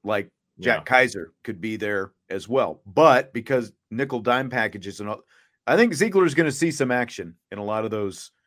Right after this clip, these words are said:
Speaker 2: Sure.
Speaker 1: you know, specialty packages and stuff like that.
Speaker 2: And they could
Speaker 1: So
Speaker 2: start in one of those specialty packages at some point. So then he would
Speaker 1: Right.
Speaker 2: technically be a starter.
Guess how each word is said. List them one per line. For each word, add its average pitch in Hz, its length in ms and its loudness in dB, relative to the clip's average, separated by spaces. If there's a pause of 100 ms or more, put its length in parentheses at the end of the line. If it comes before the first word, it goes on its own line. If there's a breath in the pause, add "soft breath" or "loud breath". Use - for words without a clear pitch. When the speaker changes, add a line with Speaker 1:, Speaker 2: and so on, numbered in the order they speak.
(180)
Speaker 2:
Sure. 135 380 -4 (180)
Speaker 1:
you 107 80 -8
know, 101 60 -4
specialty 117 560 -2
packages 87 720 -8 (200)
and 85 140 -14
stuff - 300 -8
like - 180 -18
that. 67 200 -16
Speaker 2:
And 131 120 -4
they 156 100 6
could 180 180 2
Speaker 1:
So 92 60 -2
Speaker 2:
start 170 200 4
in 117 80 -10
one 110 100 -4
of 104 60 -4
those 98 120 0
specialty 95 400 -6
packages 85 520 -6
at 85 80 -16
some 87 180 -8
point. 85 340 -10
So 98 80 -10
then 95 160 -6
he 107 80 -4
would 104 220 -8
Speaker 1:
Right. 101 120 2
Speaker 2:
technically 107 340 -4
be 104 160 -4
a 95 40 -4
starter. 95 540 -2